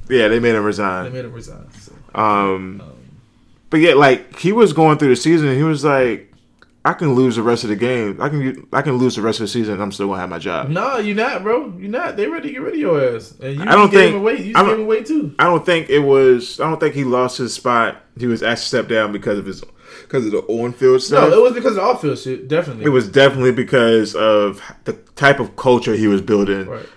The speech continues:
Speaker 1: It just wasn't healthy. Like, like, he was building a toxic ass culture. Now, granted, I've been around some toxic ass coaches.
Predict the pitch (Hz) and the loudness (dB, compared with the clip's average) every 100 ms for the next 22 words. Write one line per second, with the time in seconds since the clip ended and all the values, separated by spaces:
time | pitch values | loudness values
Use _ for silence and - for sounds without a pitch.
0 | - 147 160 151 170 170 131 139 190 190 | 2 2 4 2 2 2 0 0 0 0
1 | 107 98 135 127 92 - _ _ 151 147 | -2 -2 -2 -2 -2 -12 _ _ -2 -2
2 | 131 180 135 151 156 127 - - 143 143 | 0 0 0 2 0 0 -6 -2 0 0
3 | 143 131 123 107 - 156 120 123 110 139 | -2 -2 -2 -2 2 2 2 -2 -2 -2
4 | 160 139 113 - - - 180 190 170 135 | 0 0 -4 -12 -20 -8 0 2 2 0
5 | 123 110 104 113 - - 107 95 - 104 | -2 -6 -4 -4 -4 -8 -6 -6 -4 -6
6 | 101 76 - - | -6 -12 -14 -18